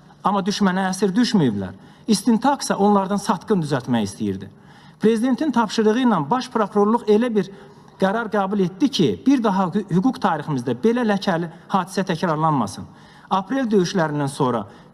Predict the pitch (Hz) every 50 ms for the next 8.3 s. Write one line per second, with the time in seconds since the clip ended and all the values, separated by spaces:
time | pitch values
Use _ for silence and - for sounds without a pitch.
0 | - - 262 285 277 220 202 190 165 151 233 269 233 - - 208 180 165 170 160
1 | 156 151 127 135 190 277 277 240 - 208 185 175 - - 170 165 156 131 123 -
2 | - - - - 208 196 - 196 202 240 277 262 196 - - - - - - -
3 | 208 220 220 208 202 233 226 226 214 202 269 262 - - 220 202 185 190 - 233
4 | 233 233 202 180 170 - - - - 208 202 190 - 208 - 240 233 - 196 156
5 | 151 143 - 147 139 127 123 123 131 120 110 117 107 107 104 92 90 87 - -
6 | - - - - - - - - _ - 269 302 294 254 - - 240 226 208 -
7 | 214 - 220 214 214 233 269 240 - - 262 233 175 165 262 254 - - 208 185
8 | 165 170 160 - - 165